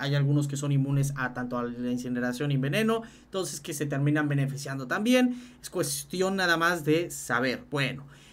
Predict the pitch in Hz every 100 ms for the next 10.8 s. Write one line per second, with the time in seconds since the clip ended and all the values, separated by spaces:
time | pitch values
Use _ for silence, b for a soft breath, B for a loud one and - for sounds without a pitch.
0 | B 240 277 269 - 180 185 175 214 208
1 | 233 226 226 214 214 226 220 147 143 196
2 | 202 208 160 156 170 180 147 120 117 -
3 | 143 185 208 214 B B - - 156 156
4 | 156 151 180 180 208 214 220 220 226 220
5 | 165 143 139 143 151 147 147 143 165 214
6 | 208 208 190 139 127 131 - - 123 123
7 | 123 123 147 147 151 160 151 139 95 -
8 | _ _ _ _ _ 139 131 131 127 123
9 | 120 117 113 - 147 143 180 156 120 127
10 | 120 131 147 175 190 220 254 254